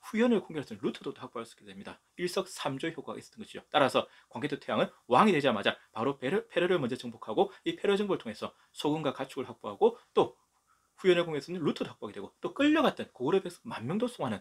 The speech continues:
혁혁한 전과를 세우게 되시는 것이죠. 그 다음에 광개토 태왕의 목-, 목표가 뭘까? 바로 남쪽에 있던 백제였습니다. 왜 하필 백제냐면 우리 서기 삼백칠십 평양성 전투에서 백제의 근초고왕이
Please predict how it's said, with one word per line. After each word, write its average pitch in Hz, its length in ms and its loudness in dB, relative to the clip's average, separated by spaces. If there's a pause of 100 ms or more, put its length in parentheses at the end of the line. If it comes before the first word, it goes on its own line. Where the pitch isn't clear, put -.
(140)
혁혁한 175 420 -4
전과를 123 440 2 (120)
세우게 - 320 -4
되시는 110 280 -12
것이죠. - 240 -16 (400)
그 135 80 -2
다음에 311 300 8
광개토 147 300 -6
태왕의 139 180 -4
목-, 120 140 -6 (180)
목표가 123 340 -10
뭘까? 101 280 -12
바로 156 280 4 (180)
남쪽에 117 460 -2
있던 170 320 -4
백제였습니다. - 720 -10 (420)
왜 139 120 4
하필 240 240 0
백제냐면 120 540 0 (300)
우리 196 280 2 (140)
서기 208 260 -2
삼백칠십 202 540 -2
평양성 214 280 -6
전투에서 139 500 -4
백제의 170 300 -4
근초고왕이 139 540 -4